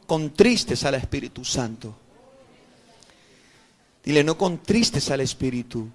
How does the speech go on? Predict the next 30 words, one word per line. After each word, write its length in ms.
Dile, 240
no 160
apagues 760
al 120
Espíritu. 880
Él 160
es 200
una 200
persona. 680
Algunos 340
creen 220
que 100
el 60
Espíritu 400
Santo 260
es 120
un 120
fuego, 680
una 220
paloma, 760
una 180
influencia. 1040
Diga 240
conmigo, 300
el 60
Espíritu 400
Santo 280
es 120
una 160
persona. 520